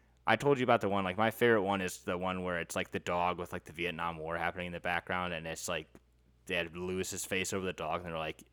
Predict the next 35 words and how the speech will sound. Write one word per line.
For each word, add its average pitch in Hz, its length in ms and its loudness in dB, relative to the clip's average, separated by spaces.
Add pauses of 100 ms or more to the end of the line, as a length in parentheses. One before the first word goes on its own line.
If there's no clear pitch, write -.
"All, 87 400 -2
you 95 160 -8
know, 76 220 -10 (500)
the 95 100 -4
safety 98 340 -2
car 95 200 2
is 90 80 -2
gonna 92 140 -4
finish 90 300 -6
out 90 140 0
the 87 100 -4
race, 87 360 -2
like, 80 360 -10
hearing 87 360 -6
that." 85 320 -4
Or 82 320 -6 (480)
even 107 320 -2
last 95 260 2
week 95 140 -4
at 90 80 -4
Zandvoort 87 460 -4
when 85 80 -8
you 85 80 -8
had, 82 220 -4
when 85 100 -8
they 85 80 -6
said 85 180 -6
the 85 80 -6
lap 82 240 -2
cars 90 240 -2
are 85 60 -8
now 82 160 -4
allowed 82 240 -2
to - 80 -6
overtake, 85 680 -8